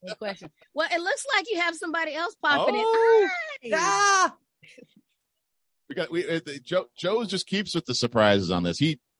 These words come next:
Speaker 2: we weren't gonna record today because Smezrud had a gig, and, uh, we couldn't get, like, a, like, a new guest. We just, we've, we've had a few new ones on. We, uh, we, uh, uh, coming out. Uh, I, I'm gonna put this one out this week 'cause this is fun.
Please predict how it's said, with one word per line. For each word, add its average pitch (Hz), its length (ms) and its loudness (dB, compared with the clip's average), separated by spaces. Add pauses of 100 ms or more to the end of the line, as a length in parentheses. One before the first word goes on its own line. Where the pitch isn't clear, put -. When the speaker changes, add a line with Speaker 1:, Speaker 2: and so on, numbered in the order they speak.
Speaker 2:
we 165 120 2
weren't 214 220 2
gonna 190 200 2
record 135 460 -2
today 98 300 -2
because 101 360 -4
Smezrud 127 400 0
had 117 160 0
a 104 40 -6
gig, 120 460 -4 (520)
and, 101 680 -4
uh, 85 280 -6
we 101 80 -6
couldn't 120 220 -2
get, 120 160 -6
like, 107 160 -6
a, 92 340 -4
like, 98 140 -4
a 95 40 -4
new 104 220 0
guest. 127 380 0
We 107 80 -2
just, 104 280 -6
we've, 123 160 -8 (220)
we've 165 80 -4
had 180 140 0
a 160 40 -6
few 170 140 -2
new 127 160 4
ones 120 260 2
on. 110 260 0
We, 104 140 -6
uh, 87 520 -6
we, 90 200 -6
uh, 73 80 -10
uh, 82 320 -10 (580)
coming 151 260 -6
out. 123 340 0
Uh, 98 340 -2
I, - 40 -
I'm 123 80 -6
gonna 190 120 -4
put - 120 -4
this 135 160 -2
one 117 120 2
out 92 140 -2
this 101 160 -2
week 101 220 -2
'cause 87 80 -12
this 98 140 -12
is 82 120 -18
fun. 90 320 -6